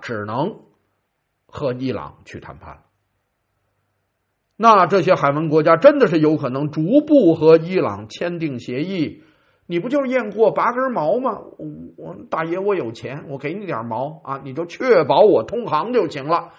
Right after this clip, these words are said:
你让我那大买卖接着做就行了。你看着没有？这伊朗他玩的啊，那边你不听我的，我可炸你。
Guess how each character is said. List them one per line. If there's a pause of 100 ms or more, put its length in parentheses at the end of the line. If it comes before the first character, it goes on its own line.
(120)
你
让
我
那
大
买
卖
接
着
做
就
行
了。 (2000)
你
看
着
没
有？
这
伊
朗
他
玩
的
啊，
那
边 (160)
你
不
听
我
的，
我
可
炸
你。